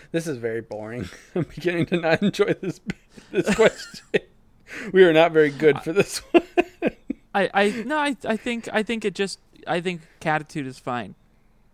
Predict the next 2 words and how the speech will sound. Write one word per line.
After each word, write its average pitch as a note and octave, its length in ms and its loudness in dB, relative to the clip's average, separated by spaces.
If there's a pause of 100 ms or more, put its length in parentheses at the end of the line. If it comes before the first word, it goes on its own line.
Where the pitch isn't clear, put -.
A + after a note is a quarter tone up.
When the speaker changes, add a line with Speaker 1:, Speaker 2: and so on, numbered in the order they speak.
(120)
Speaker 1:
Catitude? D3+ 600 -8 (1200)
Speaker 2:
Yeah, C#3 300 -2